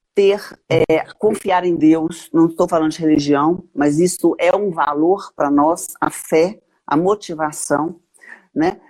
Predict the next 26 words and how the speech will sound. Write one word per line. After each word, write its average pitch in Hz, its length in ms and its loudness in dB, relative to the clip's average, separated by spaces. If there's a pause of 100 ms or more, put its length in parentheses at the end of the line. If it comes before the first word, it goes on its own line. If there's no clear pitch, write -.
(200)
É, 185 360 2
investir 254 920 2 (580)
na, 180 220 0
em 190 160 -6
tecnologia 180 880 0
e 202 100 -6
prestar 202 680 -2 (260)
serviços 175 760 0
de 175 200 0
qualidade, 165 720 -2
por 165 220 -2
isso 175 220 -4
nós 165 180 0
certificamos 175 840 -2
a 160 40 4
empresa 156 440 2
iso 151 240 2
nove 147 260 0
mil 151 300 4
nos 151 260 -2
anos 151 460 -2 (340)
oitenta, 160 800 0 (300)
como 175 240 0
a 175 40 0
primeira 185 640 0
certificada, 165 1000 -4